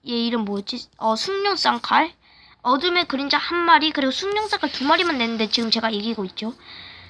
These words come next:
지-, 이 사람들이 엄청 약해요. 왜냐하면 얘네 다 일 성이라 보이죠? 여기, 여기, 여기. 여기 가-, 여기 가위라 적혀있고, 여기 일 성 다 보이죠?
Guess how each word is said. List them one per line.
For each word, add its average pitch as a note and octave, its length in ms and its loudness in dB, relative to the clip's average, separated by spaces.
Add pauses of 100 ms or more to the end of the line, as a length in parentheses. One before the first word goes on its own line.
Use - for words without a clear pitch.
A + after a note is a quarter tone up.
(1500)
지-, - 260 0 (120)
이 C#4+ 180 0
사람들이 A4 460 4
엄청 C4+ 480 0
약해요. A#3+ 520 0 (360)
왜냐하면 C#4 500 2
얘네 C#4+ 240 4
다 C#4 120 2
일 G4+ 200 4
성이라 A#4 300 0
보이죠? C#4 340 0
여기, G#3 240 0
여기, F#3+ 200 -6
여기. F3+ 280 -12 (300)
여기 D4+ 200 0
가-, - 240 -6 (120)
여기 A#3 120 -8
가위라 C#4 420 0
적혀있고, A3+ 500 -4
여기 G#3 340 -4 (140)
일 D#4+ 160 -6
성 B3 280 -4
다 A3+ 120 -4
보이죠? G#3+ 340 -4